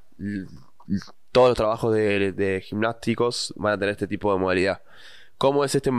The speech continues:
esta modalidad? Es una forma de llevar el tema de porcentajes, de, por ejemplo, de fuerza, tenemos un,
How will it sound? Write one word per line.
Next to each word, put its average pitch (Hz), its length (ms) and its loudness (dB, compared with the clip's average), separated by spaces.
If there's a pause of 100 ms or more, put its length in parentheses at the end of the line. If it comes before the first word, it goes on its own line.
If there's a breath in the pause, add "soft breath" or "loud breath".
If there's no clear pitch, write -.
(140)
esta 113 180 0
modalidad? 113 560 2 (1300)
Es 151 240 2
una 147 120 2
forma 143 320 0
de 120 100 0
llevar 117 280 2
el 120 160 -2
tema 123 220 0
de 104 100 0
porcentajes, 110 800 -2
de, 107 160 2
por 92 140 -2
ejemplo, 110 220 2
de 104 60 4
fuerza, 110 360 -2
tenemos 98 300 -2
un, 104 200 -4